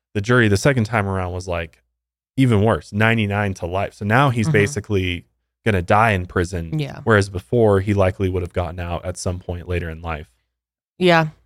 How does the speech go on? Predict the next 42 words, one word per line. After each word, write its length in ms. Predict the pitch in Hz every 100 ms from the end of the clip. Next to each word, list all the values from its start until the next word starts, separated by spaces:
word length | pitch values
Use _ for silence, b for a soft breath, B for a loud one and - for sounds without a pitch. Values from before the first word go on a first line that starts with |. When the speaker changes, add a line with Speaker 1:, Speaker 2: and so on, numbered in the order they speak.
| -
Speaker 1:
So 100 | 190
Speaker 2:
I 0 |
Speaker 1:
it's 80 |
gonna 140 | 240 233
Speaker 2:
think 100 | 190
the 40 |
Speaker 1:
be 80 | 175
Speaker 2:
first 260 | 170 165 -
sentence 420 | 151 147 143 -
was 200 | 135 135
the 120 | 120
right 300 | 123 - -
sentence. 720 | - 82 - - - - - - _ _
I 60 | 139
really 280 | 147 95 95
do. 300 | 87 55 50
Speaker 1:
And 280 | 117 107 107
if 240 | 117 110 -
the 240 | 110 101 104
abuse 580 | 101 113 120 - - - _ _ _ _ _ _ _
claims 360 | - 107 107
and 80 | 104
evidence 400 | 98 101 98 98
had 120 | 101
been 140 | 98 92
brought 200 | 95 98
into 200 | 95 90
the 60 |
first 280 | 87 95 -
trial, 260 | - 127 117
perhaps 440 | - 101 107 101
that 140 | 101 95
may 120 | 95
have 140 | 92
even 180 | 101 95
been 260 | 92 90 82
even 220 | 104 95
lesser, 340 | 90 104 - 90
maybe 200 | 92 92
been 220 | 95 87
twenty 320 | - 113 117
years 420 | 95 87 80 -